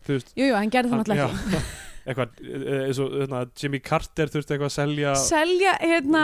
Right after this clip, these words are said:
Speaker 1: hnetu
Speaker 2: já, hnetubílið sitt.
Speaker 1: bílið sitt.
Speaker 2: Jimmy Carter náttúrulega er besti forsetinn í síðustu, allavega síðustu þrjátíu ár, myndi ég segja. Fjörutíu ár.
Speaker 1: Já, já, já, það
Speaker 2: Eh.
Speaker 1: hljóta þurfa að vera fjörutíu ár.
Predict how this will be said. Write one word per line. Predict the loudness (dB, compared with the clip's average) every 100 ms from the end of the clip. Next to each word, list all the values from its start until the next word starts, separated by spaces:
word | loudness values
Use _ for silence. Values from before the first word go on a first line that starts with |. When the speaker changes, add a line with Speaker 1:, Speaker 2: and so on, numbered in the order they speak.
| 4
Speaker 1:
hnetu | 4 2 2 2 4 4 4
Speaker 2:
já, | 4 4
hnetubílið | 4 6 6 6 2 4 6 8 8 6
sitt. | 6 6
Speaker 1:
bílið | 6 4
sitt. | 2 0 -4 -4 -6 -14 -18 -20 -20 -18 -12 -8 2
Speaker 2:
Jimmy | 4 4
Carter | 4 4 4
náttúrulega | 2 4 4 4 4 0 -10 -18 -10 -8 -10 -16 -2
er | 4 6 6 2
besti | 2 2 2
forsetinn | -2 0 0 0 0 -4 -10 _ _
í | -4 0 2 2
síðustu, | 2 2 4 2 4 2 -4 _ _ _ _ _ -2
allavega | 0 2 2 4 4 2 0
síðustu | -4 -2 -2 0
þrjátíu | 0 2
ár, | 0 -2
myndi | -4 -4
ég | -2
segja. | -4 -4 -10 _ _ _ _ _ _ _
Fjörutíu | -6 -4 -6
ár. | -6 -12 _ _ -4
Speaker 1:
Já, | -2 -2 -4
já, | -6
já, | -6
það | -4
Speaker 2:
Eh. | -4 -4
Speaker 1:
hljóta | -4 -4 -4 -4
þurfa | -6 -8
að | -8
vera | -8
fjörutíu | -10 -10 -10
ár. | -14